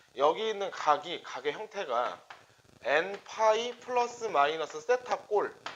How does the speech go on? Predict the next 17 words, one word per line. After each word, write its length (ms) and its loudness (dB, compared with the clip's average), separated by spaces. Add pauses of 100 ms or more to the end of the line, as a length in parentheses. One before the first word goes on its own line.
(340)
이런 200 4
형태다라고 1400 0
하면, 440 -2 (440)
그냥 260 4
이거는 500 2 (840)
<clears throat> 760 -16
사인은 840 4
그냥 240 0
사인 240 0
세타, 480 -2 (520)
코사인도 480 2
코사인 360 -2
세타, 480 0 (460)
탄젠트도 540 -2
탄젠트 380 -8
세타가 360 0
된다라고 680 0